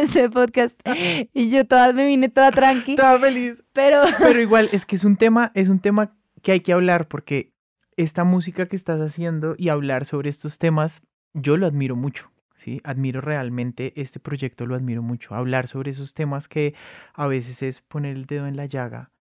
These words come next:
Speaker 2: sobre cosas que normalmente la gente prefiere callarlas o no opinar al respecto. Ahorita nos podemos poner más amistosos, no hay ningún problema,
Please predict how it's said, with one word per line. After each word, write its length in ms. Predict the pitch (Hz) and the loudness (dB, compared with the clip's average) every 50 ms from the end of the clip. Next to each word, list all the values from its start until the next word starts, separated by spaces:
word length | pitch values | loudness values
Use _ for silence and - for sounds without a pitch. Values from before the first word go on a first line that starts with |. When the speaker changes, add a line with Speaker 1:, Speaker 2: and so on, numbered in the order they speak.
| _ _ _ | _ _ _
Speaker 2:
sobre 340 | - - 160 151 143 135 - | -10 -6 -4 -2 -2 -4 -6
cosas 340 | - 143 135 123 127 123 - | -6 -6 -6 -6 -8 -10 -8
que 100 | - 156 | -4 -4
normalmente 880 | 147 147 139 135 135 127 120 120 123 123 123 120 - 120 120 113 - - _ _ _ _ _ _ _ _ _ _ | -2 -2 -2 -4 -4 -4 -4 -4 -4 -4 -6 -6 -6 -8 -8 -8 -10 -12 _ _ _ _ _ _ _ _ _ _
la 180 | - 143 143 131 | -8 -8 -6 -4
gente 260 | 135 139 135 117 120 | -4 -6 -6 -8 -10
prefiere 420 | 117 - 135 131 _ - 131 117 - | -12 -14 -14 -14 _ -16 -16 -14 -12
callarlas 680 | - 117 120 127 139 131 123 120 - - - - - _ _ _ | -10 -8 -6 -4 -4 -4 -6 -8 -12 -20 -20 -20 -20 _ _ _
o 380 | - 160 156 156 165 180 196 - _ _ - | 0 2 4 4 2 0 -2 -6 _ _ -8
no 220 | 147 143 139 127 123 | -6 -4 -4 -6 -8
opinar 420 | 117 - 131 131 127 117 113 110 | -8 -8 -8 -6 -6 -6 -6 -8
al 120 | 107 110 | -10 -12
respecto. 600 | - - 110 - _ - 131 - _ _ - - _ _ _ _ _ _ _ _ _ - | -14 -16 -18 -16 _ -12 -12 -12 _ _ -20 -20 _ _ _ _ _ _ _ _ _ 0
Ahorita 340 | 180 175 175 180 - 196 | 2 2 2 0 0 -2
nos 160 | 196 208 - _ | -2 -2 -4 _
podemos 320 | - 214 185 156 151 - | -2 0 0 0 -2 -2
poner 300 | - - 175 165 151 143 | -4 -2 -2 -2 -2 -2
más 180 | 139 139 131 139 | -4 -4 -4 -2
amistosos, 540 | 147 156 156 156 - - 135 127 131 139 | -2 -2 -4 -4 -6 -6 -6 -6 -4 -4
no 80 | 139 143 | -2 0
hay 60 | 143 143 | 0 2
ningún 340 | 147 143 139 131 143 143 | 2 2 0 0 -4 -4
problema, 540 | 135 147 147 147 143 139 131 120 120 147 - | -4 -4 -4 -4 -2 -4 -4 -4 -6 -8 -12